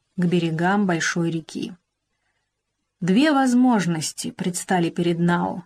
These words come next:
догнать отряд, прежде чем он попадёт на свои охотничьи земли, и добыть у него огонь хитростью, или, опередив охотников,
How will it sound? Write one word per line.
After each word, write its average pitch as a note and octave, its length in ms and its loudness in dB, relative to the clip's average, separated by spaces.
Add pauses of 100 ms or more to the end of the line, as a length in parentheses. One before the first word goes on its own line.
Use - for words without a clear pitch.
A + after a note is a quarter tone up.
(260)
догнать F#3+ 540 2
отряд, G3 600 -2
прежде F3+ 360 2
чем F3+ 320 -2
он F3+ 160 0
попадёт F#3 480 0
на F3 100 0
свои F3+ 340 0
охотничьи F3 640 -2
земли, F3+ 500 0 (400)
и G#3+ 120 2
добыть G#3 540 2
у F3+ 80 0
него F#3 320 2
огонь F3+ 320 2
хитростью, A3+ 880 -4 (560)
или, A#3 260 4
опередив G#3+ 680 2
охотников, F3+ 840 -2